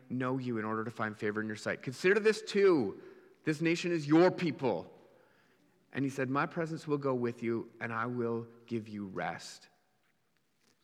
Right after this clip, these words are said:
And he said to them, "If your presence will not go with me, don't let us leave from here."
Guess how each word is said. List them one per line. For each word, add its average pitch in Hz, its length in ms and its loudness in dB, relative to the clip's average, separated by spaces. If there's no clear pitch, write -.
And 139 100 0
he 156 60 2
said 170 160 2
to 160 60 0
them, 165 120 2
"If 147 100 -4
your 202 100 8
presence 226 380 2
will 190 280 4
not 175 300 4
go 175 140 4
with 165 280 2
me, 165 120 0
don't 175 520 2
let 160 160 4
us 165 200 0
leave 147 260 0
from 147 200 0
here." 120 520 -2